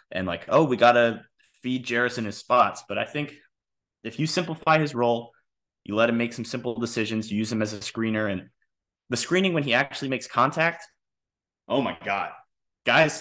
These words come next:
slam into a Jarris Walker screen and they are dead. The problem is that he slips every, like, two out of three screens, right? Uh,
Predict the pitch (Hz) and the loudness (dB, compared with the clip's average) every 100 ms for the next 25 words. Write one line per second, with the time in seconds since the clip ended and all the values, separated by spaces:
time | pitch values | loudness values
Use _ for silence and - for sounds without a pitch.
0 | - - 123 131 135 131 113 101 104 113 | -10 -8 -2 0 -2 -2 -4 -4 -4 -4
1 | 110 104 101 104 - 110 107 98 98 92 | -2 0 0 -2 -8 -4 -2 0 0 -2
2 | 92 87 - - - - 127 135 117 117 | -4 -8 -8 -16 -10 2 2 2 -2 -4
3 | 110 110 107 98 - 123 117 - 117 107 | -4 -2 -6 -8 -8 -4 -4 0 0 0
4 | 101 110 107 113 107 - _ _ _ _ | -4 -4 -4 -4 -4 -6 _ _ _ _
5 | _ - 139 113 - 110 104 87 85 80 | _ -4 0 2 0 -6 -8 -10 -14 -16
6 | _ _ _ _ _ _ _ 95 92 - | _ _ _ _ _ _ _ 0 0 0
7 | - _ _ _ _ _ 98 92 92 | -8 _ _ _ _ _ 0 2 4